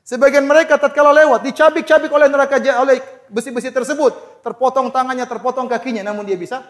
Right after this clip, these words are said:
selamat. Kata para ulama, mereka itulah orang-orang yang punya dosa, namun tidak mengharuskan mereka masuk neraka.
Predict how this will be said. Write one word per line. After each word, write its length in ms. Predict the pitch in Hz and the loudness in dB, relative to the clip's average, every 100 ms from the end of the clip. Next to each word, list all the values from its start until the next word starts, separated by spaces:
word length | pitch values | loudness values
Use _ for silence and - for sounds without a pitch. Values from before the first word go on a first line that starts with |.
| _ _ | _ _
selamat. 640 | 156 131 113 120 _ _ | -18 -16 -16 -20 _ _
Kata 240 | - 190 190 | -10 -8 -6
para 160 | 196 | -6
ulama, 320 | 196 208 214 | -2 -4 -4
mereka 320 | 185 196 185 190 | -10 -12 -12 -12
itulah 560 | 185 226 202 - - | -6 -4 -4 -8 -12
orang-orang 800 | - 208 196 208 247 269 269 - - _ _ _ _ _ _ | -4 -4 -2 -2 -2 -2 -4 -12 -20 _ _ _ _ _ _
yang 400 | 160 226 285 285 - _ _ - | -4 0 0 -4 -14 _ _ -10
punya 320 | 240 226 214 | -6 -4 2
dosa, 400 | 240 294 302 311 | 4 4 2 0
namun 320 | 226 247 226 | -4 -8 -8
tidak 160 | 220 220 | -6 -6
mengharuskan 400 | 196 208 208 202 | -6 -8 -8 -12
mereka 320 | 190 196 185 | -12 -12 -14
masuk 160 | 156 | -16
neraka. 400 | 170 151 131 123 | -16 -14 -14 -18